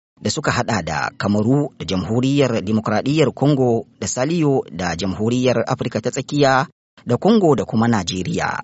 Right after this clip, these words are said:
W H O ta ce sabuwar annobar ta shafi aƙalla mutane dubu da ɗari uku da casa'in da uku da ake zargi da kamuwa da cutar.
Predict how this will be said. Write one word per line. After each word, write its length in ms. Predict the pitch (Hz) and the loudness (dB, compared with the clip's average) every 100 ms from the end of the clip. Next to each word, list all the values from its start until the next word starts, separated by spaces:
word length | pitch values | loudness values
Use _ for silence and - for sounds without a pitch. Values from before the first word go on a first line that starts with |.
| _ _ - | _ _ -4
W 420 | 101 104 131 175 | 0 2 2 2
H 160 | 110 - | -2 -2
O 260 | 101 76 73 | -6 -6 -8
ta 140 | - 104 | -6 -4
ce 140 | 104 | -4
sabuwar 440 | 95 104 113 120 - | -4 -4 -2 0 2
annobar 560 | 113 104 101 127 120 107 | 0 0 0 0 0 0
ta 160 | - | 0
shafi 320 | 151 151 - | 2 0 0
aƙalla 360 | 113 107 135 160 | -2 2 2 4
mutane 640 | 135 151 120 120 123 123 - | 2 2 0 2 2 0 -2
dubu 440 | 98 113 143 156 165 | -2 -2 0 0 0
da 100 | 117 | -2
ɗari 160 | 101 101 | -2 -2
uku 200 | 120 135 | -4 -4
da 240 | 101 85 78 | -4 -2 -4
casa'in 440 | - - - 107 113 | -6 -10 -8 -4 -2
da 80 | 78 | -2
uku 380 | 107 - 123 135 _ _ | -2 0 0 -2 _ _
da 160 | - 107 | -2 2
ake 280 | 135 - 160 | 2 2 0
zargi 360 | 113 98 110 | 0 -2 -2
da 280 | 110 85 73 - | -2 -2 -2 -2
kamuwa 400 | 92 101 143 170 | -2 2 2 2
da 80 | |
cutar. 640 | 120 92 87 98 85 67 | 0 -6 -4 -4 -4 -8